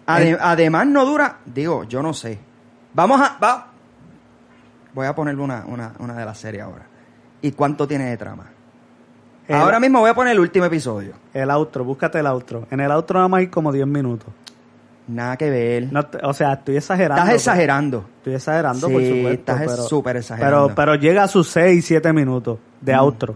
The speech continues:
Speaker 1: no.
Speaker 2: Claro que sí.
Speaker 1: No, lo que pasa es que usted está bien mal acostumbrado.
Speaker 2: Busca el outro, son seis o siete minutos.
Speaker 1: Ok,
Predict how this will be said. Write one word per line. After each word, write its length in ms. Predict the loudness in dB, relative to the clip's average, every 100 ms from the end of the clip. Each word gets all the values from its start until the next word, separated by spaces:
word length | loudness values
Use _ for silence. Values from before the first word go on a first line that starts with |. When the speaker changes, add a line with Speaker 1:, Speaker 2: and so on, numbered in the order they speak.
| -12 -14
Speaker 1:
no. 280 | -10 -10 -14 _ -14
Speaker 2:
Claro 260 | -10 -8
que 120 | -8 -8
sí. 180 | -10 -6
Speaker 1:
No, 180 | -2 -2
lo 100 | -4
que 80 | -6
pasa 160 | -8
es 40 | -10
que 80 | -10
usted 200 | -8 -6
está 180 | -4 -4
bien 480 | -2 -4 -2 -2 -2
mal 140 | -2
acostumbrado. 560 | -4 -6 -8 -8 -4 -4
Speaker 2:
Busca 160 | -2 2
el 60 |
outro, 320 | 2 2 0 0
son 200 | -2 -2
seis 220 | 0 2
o 60 | 2
siete 260 | 0 -2 -4
minutos. 280 | -2 -2
Speaker 1:
Ok, 80 | -2